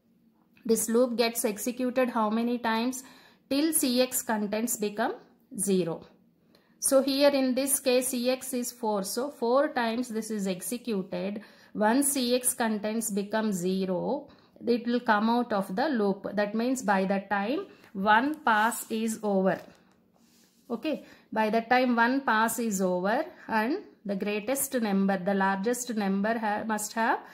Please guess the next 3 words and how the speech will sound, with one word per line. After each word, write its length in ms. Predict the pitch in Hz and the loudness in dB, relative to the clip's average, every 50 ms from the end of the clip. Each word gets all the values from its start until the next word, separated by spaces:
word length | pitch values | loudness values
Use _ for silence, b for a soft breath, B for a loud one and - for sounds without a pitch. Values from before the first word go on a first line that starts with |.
| B B B B B B - | B B B B B B 2
come 340 | 247 226 220 247 262 254 - | 4 4 4 4 2 2 2
to 120 | 269 311 427 539 - - - _ _ _ _ _ _ _ _ _ _ _ _ _ _ _ _ _ _ _ _ _ _ _ - | 2 2 2 0 -2 -6 -14 _ _ _ _ _ _ _ _ _ _ _ _ _ _ _ _ _ _ _ _ _ _ _ -2
the 220 | 208 233 269 | 0 2 0